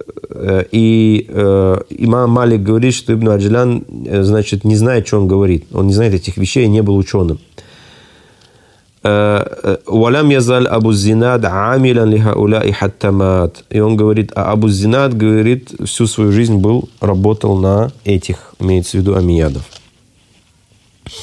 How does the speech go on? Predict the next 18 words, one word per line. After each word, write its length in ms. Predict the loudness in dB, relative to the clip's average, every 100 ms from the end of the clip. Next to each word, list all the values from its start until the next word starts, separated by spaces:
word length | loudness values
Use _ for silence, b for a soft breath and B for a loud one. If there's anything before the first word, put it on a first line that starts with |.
| B B B B B B B B B
Дальше 280 | -2 0 2
имам, 300 | 2 2 0
э, 460 | 0 2 2 2 2
Захаби 340 | 0 0 0 0
говорит, 460 | 2 2 2 0
«Аль-хабару 560 | 0 -2 -2 0 2 4
лям 220 | 4 2
янфарид 480 | 2 2 0 0 0
бихи 180 | 2 2
ибн 140 | 2
Аджлян». 320 | 0 2 2
Этот 240 | 2 0 -2
хадис 380 | -2 0 0
не 100 | 0
передает 480 | 0 0 2 2 0
только 360 | 0 0 0 0
Ибн 160 | 0
Аджлян. 440 | 0 0 -2 -4